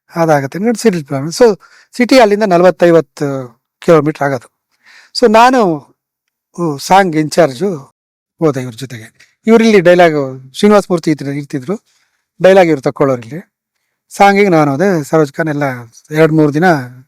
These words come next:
ಆಯ್ತು. ಅಷ್ಟೊತ್ತಿಗೆ ಅವ್ರು ಬರೋಷ್ಟೊತ್ತಿಗೆ ಹದಿನೈದು ದಿನ ಆಗೋಗಿತ್ತು. ಶು-, ನಾವು ವಾರಕ್ಕೊಂದು ಫ್ಲೈಟ್ ಇತ್ತಲ್ಲ,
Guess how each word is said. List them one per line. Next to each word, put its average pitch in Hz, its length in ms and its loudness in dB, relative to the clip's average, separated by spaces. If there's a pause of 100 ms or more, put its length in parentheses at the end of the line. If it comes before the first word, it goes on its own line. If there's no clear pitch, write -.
(320)
ಆಯ್ತು. 151 280 -2 (380)
ಅಷ್ಟೊತ್ತಿಗೆ 190 320 0
ಅವ್ರು 170 120 4
ಬರೋಷ್ಟೊತ್ತಿಗೆ 185 440 0
ಹದಿನೈದು 175 200 0
ದಿನ 170 100 0
ಆಗೋಗಿತ್ತು. 147 420 -4 (640)
ಶು-, 139 440 -10 (760)
ನಾವು 151 400 0
ವಾರಕ್ಕೊಂದು 202 380 2
ಫ್ಲೈಟ್ 185 240 0
ಇತ್ತಲ್ಲ, 139 260 -6